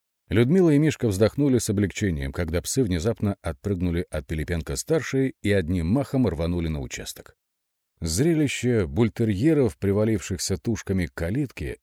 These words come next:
и упирающихся крепкими лапами в землю, чтобы ее покрепче прикрыть,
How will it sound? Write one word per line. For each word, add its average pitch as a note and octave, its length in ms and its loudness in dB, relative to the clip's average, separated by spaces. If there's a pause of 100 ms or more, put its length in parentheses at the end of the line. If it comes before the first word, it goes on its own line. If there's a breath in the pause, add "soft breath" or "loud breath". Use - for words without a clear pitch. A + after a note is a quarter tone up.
и F#2 60 -6
упирающихся F2+ 920 -4
крепкими F2 460 -4
лапами F2 420 -2
в C2 80 -6
землю, B2 360 -2
чтобы G#2+ 420 -2
ее G2 240 -2
покрепче G2 520 -4
прикрыть, F#2 520 -4